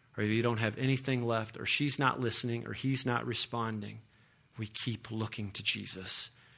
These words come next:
and we're influenced by him. And when you don't have the strength to keep going, or again, if he or she isn't listening, and you know you could give up, but you don't want to, you look to Jesus,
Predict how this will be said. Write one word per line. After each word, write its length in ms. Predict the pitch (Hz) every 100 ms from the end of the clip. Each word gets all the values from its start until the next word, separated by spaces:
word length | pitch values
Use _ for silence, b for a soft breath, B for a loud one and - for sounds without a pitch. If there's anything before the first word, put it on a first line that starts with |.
| B B
and 140 | 107 107
we're 140 | 107
influenced 640 | 117 113 - 113 104 -
by 240 | 113 113 113
him. 360 | 101 98 92 - B B -
And 100 | 98
when 100 | 104
you 100 | 107
don't 300 | 117 127 117
have 200 | 127 110
the 60 | 110
strength 420 | - 120 110 107
to 80 | 110
keep 260 | 117 -
going, 420 | 113 104 104 107 107 B 110
or 80 |
again, 280 | 107 107 110
if 100 | 104
he 220 | - 139
or 60 | 123
she 340 | - 127 117
isn't 280 | 113 104 110
listening, 580 | 113 107 - 107 104 107 b b b b b _ _
and 120 | 107 104
you 100 | 104
know 180 | 113
you 180 | 143 147
could 180 | 143 127
give 220 | 131 113
up, 240 | - - - _ _ _ _ _ _ _ _ _
but 160 | - -
you 60 |
don't 260 | 107 123 123
want 220 | 113 -
to, 220 | - 98 107 - _ _ b b b b
you 140 | 107 104
look 180 | 104 -
to 60 |
Jesus, 680 | 101 104 107 120 110 -